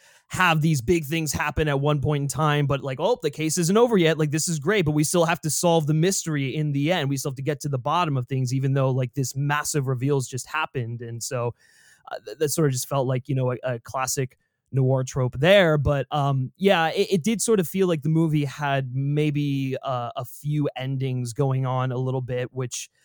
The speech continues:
uh, again, it, not really a huge issue for me, but I think it did ultimately impact the way I felt when the movie, um, ended. Uh, you know, not every movie can be like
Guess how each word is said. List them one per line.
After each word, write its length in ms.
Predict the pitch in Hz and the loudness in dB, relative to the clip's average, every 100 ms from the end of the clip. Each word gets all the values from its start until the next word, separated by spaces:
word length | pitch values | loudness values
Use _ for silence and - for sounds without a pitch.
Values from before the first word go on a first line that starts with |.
| _ _ - | _ _ -10
uh, 80 | - - | -10 -2
again, 400 | 175 175 135 143 | 2 2 2 -2
it, 140 | 160 - | -10 -6
not 240 | 190 185 | -2 0
really 240 | 180 180 156 | 4 4 4
a 60 | |
huge 320 | 135 180 160 151 | 0 0 0 0
issue 260 | 151 151 | 0 -4
for 140 | 127 139 | -4 -2
me, 420 | 151 175 147 139 | 0 0 0 -2
but 220 | 135 139 | 0 0
I 60 | 143 | 0
think 180 | 156 | -2
it 120 | 139 - | -6 -4
did 360 | 151 147 139 - | -4 -2 -4 -4
ultimately 800 | 151 147 151 147 131 131 127 120 _ _ _ | -2 -2 0 -4 -2 -4 -4 -6 _ _ _
impact 600 | 143 143 131 156 143 - | -4 -4 -4 -4 -4 -6
the 100 | 131 | -6
way 520 | 131 135 131 127 120 107 _ | -4 -2 -2 -4 -6 -10 _
I 200 | - 135 | -6 -4
felt 400 | 151 - 151 170 - | -4 -2 0 0 -2
when 180 | 156 147 | -2 0
the 60 | 139 | 0
movie, 460 | 147 143 127 120 _ - | 0 0 -2 -6 _ -6
um, 540 | 131 123 117 113 110 - _ | -2 0 -2 -6 -10 -14 _
ended. 460 | 135 143 160 196 196 _ _ _ _ - | -4 0 2 0 0 _ _ _ _ -6
Uh, 220 | 170 160 101 - | -4 -2 -6 -2
you 80 | 196 | 2
know, 120 | 165 | 4
not 220 | 185 202 185 | 6 6 6
every 160 | 170 | 6
movie 400 | 165 165 147 139 | 6 4 4 -2
can 220 | 127 151 | -4 -4
be 340 | 135 139 135 123 | -2 -2 -2 -2
like 260 | 131 120 | -4 -6